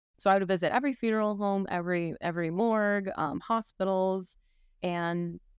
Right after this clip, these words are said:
take the donor, recover the eyes, sometimes full enucleations, which is the entire eye, um, snip the optic nerve. We put it into a case, and I would be transporting these organs by myself,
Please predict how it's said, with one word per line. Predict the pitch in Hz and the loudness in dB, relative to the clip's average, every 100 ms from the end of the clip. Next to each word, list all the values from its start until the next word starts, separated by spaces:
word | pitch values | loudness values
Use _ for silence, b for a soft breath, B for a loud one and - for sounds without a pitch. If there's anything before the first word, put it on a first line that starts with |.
| _ _ _ | _ _ _
take | - 214 - | -2 -2 0
the | 185 | 0
donor, | 170 160 160 156 151 | 0 0 0 -2 -2
recover | 151 - 170 175 | -6 -6 -2 0
the | - | 0
eyes, | 147 143 | 0 -2
sometimes | - 170 175 151 160 | -4 -4 -4 -4 -6
full | - 165 | -8 -6
enucleations, | 156 - - - 247 220 233 220 220 - | -4 -4 -6 -2 -2 0 0 2 0 -2
which | - | -4
is | 151 147 - | -2 -2 -6
the | - | -6
entire | - - - - 87 | -6 -6 -4 -4 -2
eye, | 165 165 165 175 - _ _ - | -2 -2 -4 -6 -12 _ _ -6
um, | 139 110 - | -2 -2 -4
snip | - 175 165 | -6 -4 -4
the | - | 0
optic | 156 139 - 170 | 0 0 -4 -4
nerve. | 175 170 214 233 _ | -2 0 0 -4 _
We | 156 | -10
put | 147 - 156 | -6 -6 -2
it | 147 - - | -2 -4 -6
into | 170 - 165 | -6 -4 -6
a | |
case, | 165 185 208 - - - _ _ _ _ _ | -2 -2 -2 -6 -16 -20 _ _ _ _ _
and | - 170 | -2 0
I | 165 165 | 2 2
would | 170 170 165 - | 2 -2 -4 -6
be | 175 | -4
transporting | - 147 156 - - 170 170 | -2 -2 -2 -4 -2 0 0
these | 165 | -2
organs | 156 151 165 175 | -2 -4 -4 -6
by | - | -4
myself, | 175 180 - 165 208 | -4 -6 -4 -4 -4